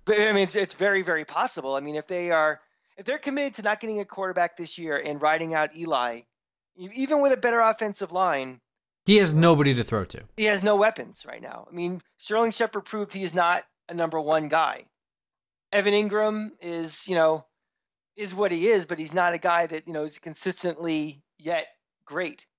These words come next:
Speaker 1: I mean, this team and the defense has to be rebuilt. The, the defense, as we're recording this on March twelfth, is worse than it was in week seventeen last year.
Speaker 2: Yep.
Speaker 1: I mean, again,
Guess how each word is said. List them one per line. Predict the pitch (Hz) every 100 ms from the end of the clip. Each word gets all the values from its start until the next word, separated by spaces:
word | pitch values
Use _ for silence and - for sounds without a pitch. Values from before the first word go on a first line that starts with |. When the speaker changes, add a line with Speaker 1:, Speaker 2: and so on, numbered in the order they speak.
| _ _ _ _ _ _ _ _ _ _ _ _ 165
Speaker 1:
I |
mean, | 165
this | 208
team | - 220 214
and | 220 196
the |
defense | - 233 247 240 247 - _ _
has | - 208 -
to | 202
be | 185 202
rebuilt. | 180 180 247 202
The, | 170 - -
the | 214
defense, | 202 330 - 269 262 - - _ _ _ _
as | 185 180
we're | 208 208
recording | 202 226 226 214
this | 214
on | 190 175
March | 175 185 185
twelfth, | - 196 175 170 175
is | 165 151 - _ _ _ _ _ _ _ _ _ _ -
worse | 196 226 175 - - - -
than | 175
it | 175
was | 165 165
in | 156
week | 165 170
seventeen | 175 151 156 170 170 147
last | 117 113 -
year. | 104 - _
Speaker 2:
Yep. | - - - _ _ _ _ _ -
Speaker 1:
I |
mean, | 156 151 156
again, | 185 180 156